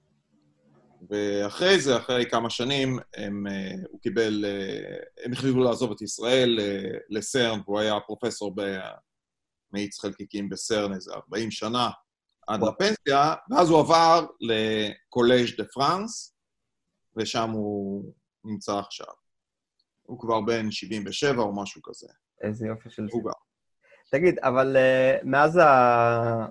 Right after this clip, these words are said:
Speaker 2: אותו רגע משמח, בעצם, אה, לתורת המיתרים היו, אה, עליות ומורדות בשנות השבעים.
Speaker 1: המון עליות ומורדות.
Speaker 2: מה קרה שם בעצם?
Speaker 1: אז זהו. אז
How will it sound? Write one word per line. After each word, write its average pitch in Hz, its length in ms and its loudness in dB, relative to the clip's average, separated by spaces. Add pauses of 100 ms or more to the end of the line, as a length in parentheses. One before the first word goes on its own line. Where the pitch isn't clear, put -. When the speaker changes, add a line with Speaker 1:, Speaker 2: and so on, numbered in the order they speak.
(120)
Speaker 2:
אותו 123 260 -4
רגע 127 200 0
משמח, 123 580 -2
בעצם, 117 580 -2
אה, 113 60 0
לתורת 117 340 -2
המיתרים 120 540 -2
היו, 117 520 -2
אה, 113 60 2 (400)
עליות 120 340 0
ומורדות 110 520 -4 (240)
בשנות - 320 -10
השבעים. 120 180 -2
Speaker 1:
המון 190 360 6
עליות 120 380 0
ומורדות. 101 600 -8 (300)
Speaker 2:
מה 120 140 -2
קרה 110 320 0
שם 110 240 -8
בעצם? 117 360 -10 (640)
Speaker 1:
אז 123 120 -2
זהו. 110 380 -4 (420)
אז 113 800 -4